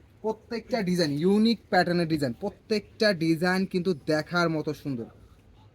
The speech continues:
প্রত্যেকটা ডিজাইন কিন্তু দেখার মতো সুন্দর। যার যেটা পছন্দ হবে ড্রেসের স্ক্রিনশট নিয়ে কিন্তু দ্রুত অর্ডার কনফার্ম করে ফেলবেন। এবং প্রাইস পাবেন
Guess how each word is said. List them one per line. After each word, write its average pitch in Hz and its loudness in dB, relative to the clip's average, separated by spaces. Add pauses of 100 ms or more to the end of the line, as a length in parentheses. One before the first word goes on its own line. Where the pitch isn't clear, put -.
প্রত্যেকটা 220 -2 (120)
ডিজাইন 185 4
কিন্তু 185 0 (140)
দেখার 175 2
মতো 160 -4
সুন্দর। 147 -4 (120)
যার 175 2
যেটা 180 -2 (100)
পছন্দ 180 -4 (100)
হবে 175 -2 (100)
ড্রেসের 160 -6 (100)
স্ক্রিনশট 175 -6
নিয়ে 165 -6
কিন্তু 165 -4 (460)
দ্রুত 196 0 (220)
অর্ডার 170 2 (100)
কনফার্ম 175 -2
করে 170 -2
ফেলবেন। 170 0 (1000)
এবং 170 -2 (140)
প্রাইস 185 -2 (100)
পাবেন 208 -2